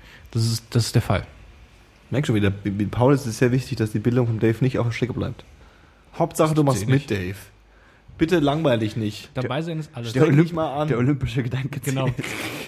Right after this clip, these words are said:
Speaker 1: Auch beim Abitur.
Speaker 3: <laughs> Dabei sein ist alles.
Speaker 2: Mm.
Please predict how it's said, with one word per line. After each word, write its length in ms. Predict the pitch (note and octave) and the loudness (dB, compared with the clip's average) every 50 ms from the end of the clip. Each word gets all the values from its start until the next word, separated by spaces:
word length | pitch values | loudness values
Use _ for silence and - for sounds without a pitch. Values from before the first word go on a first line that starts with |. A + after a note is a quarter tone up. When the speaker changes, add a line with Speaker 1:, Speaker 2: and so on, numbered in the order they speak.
| - | -8
Speaker 1:
Auch 180 | - C#3+ C#3+ - | -2 -2 -2 0
beim 180 | - D#3+ D3 C#3+ | 0 -2 -2 -2
Abitur. 440 | C#3 C3 C3 - - B2+ A#2 B2 - - G#3 G#3 G#3+ A3 F#4+ - - G3 - G4+ G#4 G4+ - A4 - | -2 -4 -4 -6 -6 -8 -8 -8 -10 -12 -10 -8 -6 -6 -6 -6 -4 0 4 4 4 6 4 2 2
Speaker 3:
<laughs> 1000 | - - A#3 G#4+ C5 - - - A4 - - - A4 - - - - G4+ A4 - - | 2 4 4 4 4 4 4 4 4 4 4 2 2 0 0 0 0 0 0 2 0
Dabei 260 | A2 - - A#2 A#2+ | 2 4 4 4 4
sein 220 | - C3+ C3 C3+ | 4 2 -2 -2
ist 100 | B2 - | -2 -2
alles. 420 | - A#2+ A#2+ A#2 G#2 G#2 - - - F#3 F3+ - - A#3 G#3 - - - G#3 F3 - - - - - | -4 -4 -4 -4 -4 -4 -6 -4 0 0 0 0 2 -2 -2 -2 -2 -4 -6 -6 -6 -10 -16 -16 -12
Speaker 2:
Mm. 1120 | B2+ B2 B2+ C3 C#3+ D3 D3+ D3+ D3 C#3+ C#3 C3+ C3 B2+ B2 B2 A#2+ A#2 A2+ A2+ A2+ A2+ | -10 -6 -4 -2 -2 0 0 0 0 -2 -2 -4 -6 -6 -6 -8 -8 -8 -8 -8 -10 -10